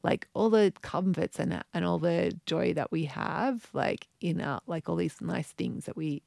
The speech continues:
have in our life that aren't gonna change when we achieve our goals. Okay, so yeah, like, that's, that's it. And this is a practice that, you know, you might like to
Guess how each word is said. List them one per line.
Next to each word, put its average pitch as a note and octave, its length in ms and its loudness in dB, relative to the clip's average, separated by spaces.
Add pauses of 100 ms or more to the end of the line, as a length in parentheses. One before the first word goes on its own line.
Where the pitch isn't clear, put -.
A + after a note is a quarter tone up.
have - 640 -4
in D3+ 120 0
our - 120 0
life D3+ 360 0 (300)
that E3 120 4
aren't C#3+ 200 0
gonna D#3 180 -2
change F#3+ 800 0 (560)
when F#3+ 260 2
we - 160 2
achieve - 260 -4
our - 120 -4
goals. - 480 -4 (520)
Okay, - 380 -2 (220)
so G3 420 10
yeah, A#3 480 8
like, F#3 180 2
that's, G#3+ 300 4
that's - 300 2
it. G#3 120 8
And G#3 300 6
this C#4 220 6
is E4 100 6
a D4 60 2
practice - 480 2
that, - 300 2 (340)
you A3 80 6
know, A#3 60 10
you A#3 80 10
might A3+ 220 6
like A3 260 2
to F#3 300 2